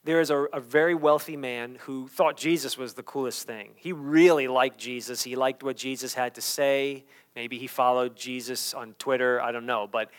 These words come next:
he thought Jesus was really neat, and he went up to Jesus and said, "Hey, what do I have to do to enter the kingdom of God?" And Jesus, Jesus is God, so Jesus knew his heart. Jesus said,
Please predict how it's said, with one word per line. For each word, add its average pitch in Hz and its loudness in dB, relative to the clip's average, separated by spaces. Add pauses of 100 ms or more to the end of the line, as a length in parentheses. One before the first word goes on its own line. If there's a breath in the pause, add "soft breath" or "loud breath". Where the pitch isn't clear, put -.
(120)
he 143 -10
thought 175 8
Jesus 151 -2
was 135 -8
really 143 0
neat, 160 -2
and 139 -6
he 139 -6
went 151 0
up 151 -2
to - -16
Jesus 165 -4
and 139 -8
said, 127 -6
"Hey, 180 2 (280 soft breath)
what 147 0
do 185 6
I 202 8
have 196 0
to 180 -6
do 170 -2
to 165 2
enter 147 -8
the 151 -6
kingdom 156 -10
of 135 -8
God?" 139 -8 (1400)
And 123 -18
Jesus, 160 2
Jesus 240 -8
is 127 -8
God, 151 -2
so - -14
Jesus 202 -8
knew 143 -8
his 117 -10
heart. 151 0
Jesus 143 -10
said, 120 -8